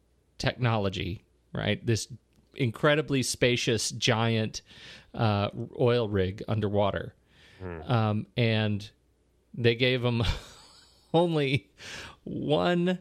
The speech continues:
Speaker 1: uh, submarine that has the right fork on the end of its arm to be able to unplug the,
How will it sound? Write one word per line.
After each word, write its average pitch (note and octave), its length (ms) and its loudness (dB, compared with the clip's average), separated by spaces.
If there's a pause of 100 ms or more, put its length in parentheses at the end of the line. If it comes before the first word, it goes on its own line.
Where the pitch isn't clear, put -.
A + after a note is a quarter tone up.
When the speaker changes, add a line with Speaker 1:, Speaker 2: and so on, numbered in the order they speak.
(680)
Speaker 1:
uh, A#2+ 500 2 (680)
submarine A2+ 840 0 (220)
that A2+ 320 2
has A#2 460 0
the B2 160 2
right A#2+ 340 0
fork D3+ 480 0
on A2 140 2
the A2 120 2
end A#2 160 0
of A2 100 0
its A2 160 0
arm G#2+ 280 0
to - 100 -8
be G#2 160 2
able G#2 160 0
to - 160 -4
unplug G2+ 560 0
the, F#2 300 0